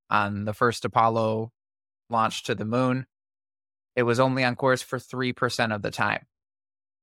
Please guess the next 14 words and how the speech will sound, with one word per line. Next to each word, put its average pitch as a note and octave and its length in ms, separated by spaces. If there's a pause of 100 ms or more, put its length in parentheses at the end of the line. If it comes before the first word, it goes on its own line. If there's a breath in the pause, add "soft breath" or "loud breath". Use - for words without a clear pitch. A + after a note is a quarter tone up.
It's - 80
about B2 180
a A2+ 40
quarter B2 360
of A2+ 100
a A#2 40
million A2+ 380
miles, A#2 840 (140)
I C3 100
think, B2 280
total, B2+ 520 (120)
something B2+ 220
like B2+ 140
that. C3 260